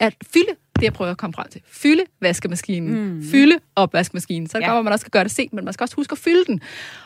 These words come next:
Speaker 1: Og så, øh, skal man lade være med at have det alt for koldt i køleskab og fryser. Hold det på de fem grader, minus atten grader. Sluk lyset. Også et gammelt, gammelt, øh, godt råd. Skift til L E D og sparepærer. Undgå at have apparater på standby.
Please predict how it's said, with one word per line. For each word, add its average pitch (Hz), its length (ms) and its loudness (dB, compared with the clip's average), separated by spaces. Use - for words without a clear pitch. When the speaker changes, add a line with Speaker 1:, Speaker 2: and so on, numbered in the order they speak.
Speaker 1:
Og 226 120 2
så, 269 440 4
øh, 208 480 6
skal - 180 2
man 262 80 6
lade 262 80 2
være 277 120 6
med 277 60 4
at 277 60 4
have 277 120 6
det 277 60 6
alt 247 140 4
for 285 100 2
koldt - 400 2
i 254 140 2
køleskab 254 600 2
og 208 60 -4
fryser. 226 400 2
Hold 175 240 0
det 214 120 -4
på 196 120 0
de 190 100 -6
fem 269 200 2
grader, 220 420 2
minus 214 340 0
atten 233 260 -2
grader. 233 340 0
Sluk 196 360 2
lyset. 285 420 2
Også 170 260 -2
et - 80 -10
gammelt, 226 400 2
gammelt, 240 420 4
øh, 226 180 2
godt 240 260 0
råd. 262 180 6
Skift - 320 2
til 226 240 4
L - 20 6
E 240 40 6
D 269 260 2
og 220 100 0
sparepærer. 240 840 2
Undgå 226 400 4
at 220 220 0
have 196 240 2
apparater 208 520 0
på 220 200 -2
standby. 208 540 2